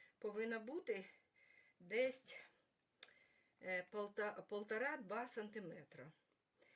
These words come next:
І буду я її випікати в духовці. В духовці випікається вона при температурі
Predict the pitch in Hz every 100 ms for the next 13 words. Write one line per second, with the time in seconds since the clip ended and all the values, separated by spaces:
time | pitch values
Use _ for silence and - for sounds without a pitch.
0 | - - _ - 311 427 381 - - 208
1 | 320 269 185 214 190 190 196 214 175 -
2 | 175 165 165 156 - 311 339 285 294 -
3 | - - - 190 214 214 311 349 262 233
4 | 233 240 - 240 226 214 214 196 196 220
5 | 294 311 - _ - - _ 220 226 233
6 | 226 208 233 240 262 269 262 233 214